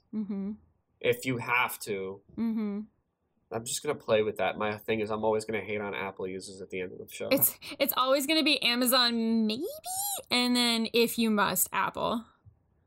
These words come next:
Speaker 2: Yeah, if you, if, if you, if you're still using a lightning bolt cable, I guess.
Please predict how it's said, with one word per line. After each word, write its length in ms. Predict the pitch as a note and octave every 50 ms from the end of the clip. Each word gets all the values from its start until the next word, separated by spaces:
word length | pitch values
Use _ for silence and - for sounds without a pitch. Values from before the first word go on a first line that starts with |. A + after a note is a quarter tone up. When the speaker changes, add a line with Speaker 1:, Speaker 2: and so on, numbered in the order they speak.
| _ _ _ _ _ _ -
Speaker 2:
Yeah, 160 | C3 C3+ C3
if 280 | - - D3 D3 - -
you, 200 | D3+ D#3 C#3+ -
if, 280 | - D#3 D3+ D#3 - - _ _ _ _ _ - - - _ _ _ _ _ _ _ _
if 240 | C#3+ D#3 D3+ - -
you, 300 | D#3+ D#3+ D3+ - - - - _ _ _ _ _ _ _ _ _ _ - - _ _
if 160 | D3 D3 D3
you're 80 | D#3 D3+
still 300 | D#3 - - F3 E3 D#3+
using 340 | D3+ C#3+ D3 D3 C#3 B2+ B2
a 60 | A#2+
lightning 680 | A#2 A2+ A2+ A2 A2 A2 A2 - - A#2 G#2 F#2+ F#2+ F#2+ -
bolt 240 | F#2+ E2+ - -
cable, 480 | - - A2 F#2 F2 E2+ - - D2 E2
I 120 | E2 E2+ F2 - _ _
guess. 640 | - - F#2 E2 B1 A#1 - - - - - - -